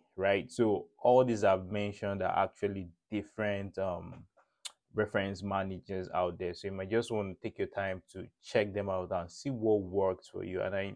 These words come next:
I, I also know there are tons of videos on YouTube, uh, about how to use these different, uh,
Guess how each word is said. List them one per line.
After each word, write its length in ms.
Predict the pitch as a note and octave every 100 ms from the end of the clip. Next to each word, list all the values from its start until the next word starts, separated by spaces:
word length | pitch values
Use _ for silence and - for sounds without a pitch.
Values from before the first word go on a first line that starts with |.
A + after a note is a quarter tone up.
| -
I, 220 | G2 G2+ - _
I 40 | G2+
also 300 | A#2 C3 C#3+
know 360 | A#2 G#2+ A2+
there 160 | G#2+ G2+
are 100 | F#2+ -
tons 240 | A2+ G#2
of 140 | G2 E2+ F2+
videos 460 | G2+ G2 G2 G2
on 80 | G2
YouTube, 640 | G2+ G2+ G2 - G#2 G2+ G#2 _ _ _ _ -
uh, 360 | G2+ F#2+ F2+ -
about 280 | F#2+ G2 F#2+
how 200 | A2+ G#2+
to 160 | G#2 F#2+
use 240 | G2 F#2+
these 180 | G2 F2+
different, 520 | E2+ F#2+ - F#2+ F#2 -
uh, 380 | F2+ F#2 F2